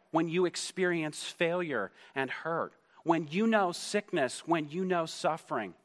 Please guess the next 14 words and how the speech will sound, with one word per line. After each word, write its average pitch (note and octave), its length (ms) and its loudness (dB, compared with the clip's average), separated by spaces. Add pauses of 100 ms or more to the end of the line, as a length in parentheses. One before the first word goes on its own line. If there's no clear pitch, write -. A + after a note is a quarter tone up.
(300)
when F#3+ 180 8
you're F#3 240 2
confused, A#3 960 0 (440)
when G#3 160 4
you're A3+ 200 0
unsure, F#3+ 720 -2 (1400)
draw C3+ 500 -2 (460)
near A#2 500 -4 (640)
to B2+ 140 -8
God. B2+ 480 -4 (2500)
Then C#3+ 220 2
we E3 100 2
come D3 440 -2
to A#2+ 560 -2